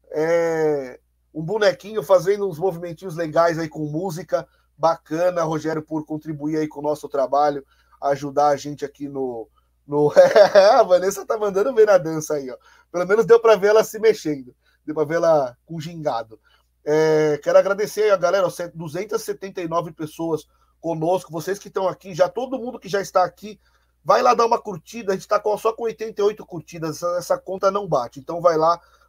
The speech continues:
vamos chegar em pelo menos duzentas curtidas, bora lá quem já tá com a gente,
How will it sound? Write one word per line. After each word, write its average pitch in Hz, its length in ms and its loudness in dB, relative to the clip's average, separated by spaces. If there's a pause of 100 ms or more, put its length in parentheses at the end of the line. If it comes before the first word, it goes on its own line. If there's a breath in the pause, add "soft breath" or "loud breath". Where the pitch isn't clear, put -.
vamos 151 240 -8
chegar 180 220 4
em 175 40 -2
pelo 170 220 -2
menos 185 260 -4
duzentas 180 480 -6
curtidas, 175 480 -10
bora 180 200 8
lá 180 120 6
quem 175 200 -6
já 170 100 -2
tá 170 160 -4
com 170 100 -6
a 156 80 0
gente, 156 400 -8